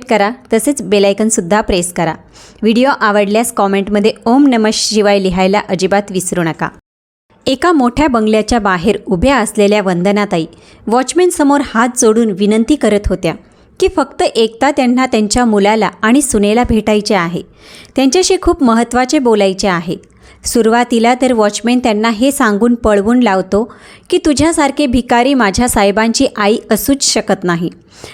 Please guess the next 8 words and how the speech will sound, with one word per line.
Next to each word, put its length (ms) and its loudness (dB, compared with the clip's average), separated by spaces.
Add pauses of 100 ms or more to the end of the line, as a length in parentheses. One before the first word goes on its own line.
(180)
तू 40 2
नक्कीच 440 0
खोटं 300 0
बोलत 300 0
आहेस, 360 -6 (320)
चालती 360 0
हो 160 2
इथून." 340 -2